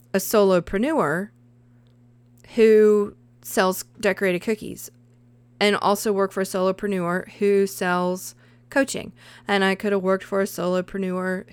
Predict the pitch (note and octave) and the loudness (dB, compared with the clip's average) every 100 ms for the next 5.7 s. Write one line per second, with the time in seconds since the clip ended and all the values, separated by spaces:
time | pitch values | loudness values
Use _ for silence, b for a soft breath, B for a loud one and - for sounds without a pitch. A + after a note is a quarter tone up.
0 | - G3+ G3 - F#3+ F3+ F3 F3 F3 - | -6 -2 -4 -4 -2 -2 -2 -4 -10 -18
1 | _ _ _ _ _ _ _ _ _ - | _ _ _ _ _ _ _ _ _ -12
2 | F3+ F3+ F3 F3 E3+ F3 - _ _ - | -8 -6 -6 -8 -8 -10 -14 _ _ -2
3 | A#3 A3+ G#3 G3 F3+ E3 F3+ D3 E3 - | 0 0 0 0 0 -2 -8 -10 -12 -14
4 | - - _ G3 F#3 - B B B - | -16 -18 _ -2 -2 -4 B B B -6
5 | G3+ F#3+ - F3+ - D#3+ - | -4 -4 -6 -8 -8 -10 -10